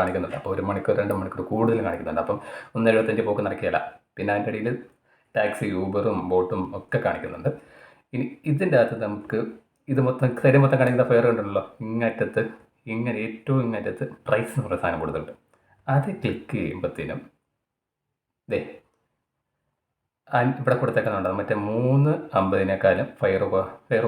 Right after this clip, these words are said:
കുറഞ്ഞ രീതിയിലാണ് ഇവിടെ കാണിച്ചേക്കുന്നത്. രണ്ട് പൗണ്ടിന് നമുക്ക് അവിടെ ചെല്ലാം. ഉം. അതായത് ഒരു ഒന്നര മണിക്കൂർ, ഒന്നേ മുക്കാൽ മണിക്കൂറിനുള്ളിൽ നമുക്ക് അവിടെ ചെല്ലാം. ഇത് പകുതി ആൾക്കാർക്കും അറിയത്തില്ല.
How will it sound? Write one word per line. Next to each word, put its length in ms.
കുറഞ്ഞ 280
രീതിയിലാണ് 440
ഇവിടെ 260
കാണിച്ചേക്കുന്നത്. 520
രണ്ട് 260
പൗണ്ടിന് 400
നമുക്ക് 240
അവിടെ 220
ചെല്ലാം. 260
ഉം. 120
അതായത് 380
ഒരു 120
ഒന്നര 300
മണിക്കൂർ, 440
ഒന്നേ 180
മുക്കാൽ 220
മണിക്കൂറിനുള്ളിൽ 480
നമുക്ക് 220
അവിടെ 160
ചെല്ലാം. 200
ഇത് 140
പകുതി 360
ആൾക്കാർക്കും 480
അറിയത്തില്ല. 580